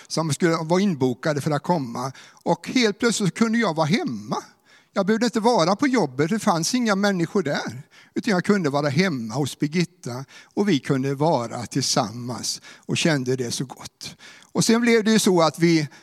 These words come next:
kände att bönen blev ännu viktigare för oss än den har varit tidigare. Vi hade väl haft gemensamma bönestunder, men nu blev det ännu mer viktigt att vi fick be tillsammans.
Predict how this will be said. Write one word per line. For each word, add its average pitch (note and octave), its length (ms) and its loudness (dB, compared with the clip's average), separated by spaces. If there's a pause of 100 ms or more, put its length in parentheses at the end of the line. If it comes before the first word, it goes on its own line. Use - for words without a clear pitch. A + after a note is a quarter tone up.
(120)
kände F#3 400 2
att - 180 0
bönen F#3+ 760 4 (200)
blev D#3+ 420 2 (160)
ännu G3+ 680 2 (360)
viktigare D3 800 2
för D3+ 200 0
oss - 400 -4 (260)
än C#3+ 120 -2
den D3+ 160 4
har C#3+ 100 4
varit C3+ 260 0
tidigare. A#2+ 640 -2 (280)
Vi D3 140 0
hade A#3 220 4
väl B3+ 120 6
haft G#3+ 280 4
gemensamma F#3+ 720 4
bönestunder, D3 960 2 (260)
men A3+ 200 2
nu A3 160 4
blev G3 380 2
det E3 180 2 (100)
ännu D#3+ 480 2
mer D3+ 180 2
viktigt C#3+ 480 0
att C#3+ 140 -2
vi D3+ 60 0
fick - 280 -4
be B2 260 4
tillsammans. D3 1200 -4